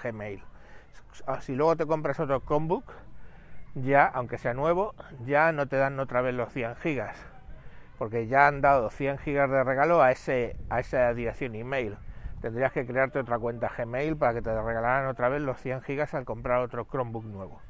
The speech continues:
Entonces, bueno, básicamente, eh, se me estaban para caducar esos cien gigas de Google Drive en mayo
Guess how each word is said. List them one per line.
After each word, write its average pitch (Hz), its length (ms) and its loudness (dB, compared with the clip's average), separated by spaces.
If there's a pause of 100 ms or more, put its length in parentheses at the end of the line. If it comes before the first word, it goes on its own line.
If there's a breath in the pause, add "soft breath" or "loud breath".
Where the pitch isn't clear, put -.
(880 soft breath)
Entonces, 156 400 2
bueno, 131 380 0
básicamente, 160 800 2 (320 loud breath)
eh, 131 360 2 (600 soft breath)
se - 140 -4
me 131 60 -4
estaban 151 500 8
para 143 220 6
caducar 147 380 2
esos 127 240 -4
cien 143 260 -2
gigas 135 640 4
de 135 680 2
Google 139 300 -2
Drive 151 320 2 (440 loud breath)
en 143 200 -2
mayo 160 460 2